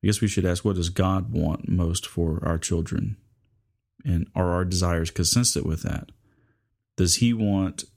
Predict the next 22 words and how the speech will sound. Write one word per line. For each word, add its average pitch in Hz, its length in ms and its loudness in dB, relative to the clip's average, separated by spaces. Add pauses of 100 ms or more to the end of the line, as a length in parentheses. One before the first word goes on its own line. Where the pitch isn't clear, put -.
(480)
beauty, 107 580 2
education, 92 880 0 (920)
uh, 71 140 -2
status, 95 880 0 (560)
you 104 160 -2
know, - 100 -6
wealth, 107 600 -2 (420)
you 107 140 0
know, 87 80 0
th-, 90 180 0
those 110 240 2
kinds 101 240 -2
of 90 140 -2
things? 90 420 0 (760)
Or 87 160 0
is 87 140 0
his 104 180 2
greatest 92 420 0
desire 85 400 0
that 82 200 -4
they 85 200 0
be 85 480 -2